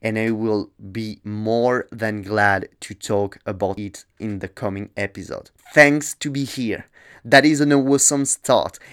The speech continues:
and I'm super, super, super happy to have you here. See you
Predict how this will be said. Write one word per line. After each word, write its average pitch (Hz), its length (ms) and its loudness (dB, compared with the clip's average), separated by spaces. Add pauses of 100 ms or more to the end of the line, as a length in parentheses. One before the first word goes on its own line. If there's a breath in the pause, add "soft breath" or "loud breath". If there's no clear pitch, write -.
and 120 180 0
I'm 117 200 2
super, 160 760 -4
super, - 600 -2
super 131 320 -6
happy 123 600 0 (220 soft breath)
to 139 140 -2
have 113 280 0
you 113 140 -4
here. 101 420 -12 (340 loud breath)
See 147 420 -2
you 120 320 0